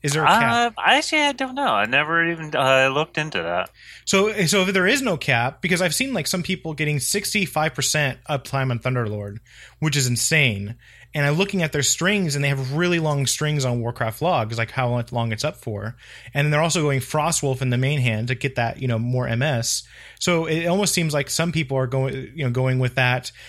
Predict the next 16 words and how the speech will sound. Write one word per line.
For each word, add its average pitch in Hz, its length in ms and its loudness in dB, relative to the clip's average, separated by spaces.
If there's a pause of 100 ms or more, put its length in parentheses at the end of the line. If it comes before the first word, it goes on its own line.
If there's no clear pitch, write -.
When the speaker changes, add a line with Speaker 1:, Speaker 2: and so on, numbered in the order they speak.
(160)
Speaker 1:
and 135 140 0
it's 131 180 -4
just - 160 0
extending 151 480 2
the, 135 80 0 (240)
the 143 80 -2
Thunderlord. 135 580 0
Whereas 139 220 0
if 139 100 -2
you 160 60 0
have 131 120 -2
a - 20 -4
two-hander 156 480 0
with 135 340 -2
just - 260 0
Thunderlord, 123 540 0